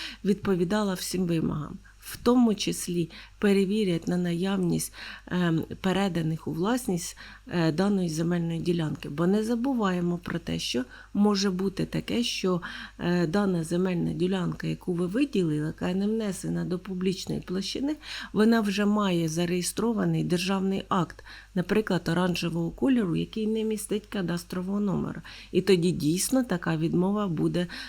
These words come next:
е, правомірною. Тобто перед тим, як звертатися до органу місцевого самоврядування,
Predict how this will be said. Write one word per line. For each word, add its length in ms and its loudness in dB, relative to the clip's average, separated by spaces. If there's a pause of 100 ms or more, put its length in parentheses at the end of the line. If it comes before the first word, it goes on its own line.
(140)
е, 320 0
правомірною. 920 2 (420)
Тобто 440 2
перед 320 4
тим, 220 4
як 500 2
звертатися 760 -2
до 200 0
органу 300 0
місцевого 480 -2
самоврядування, 920 0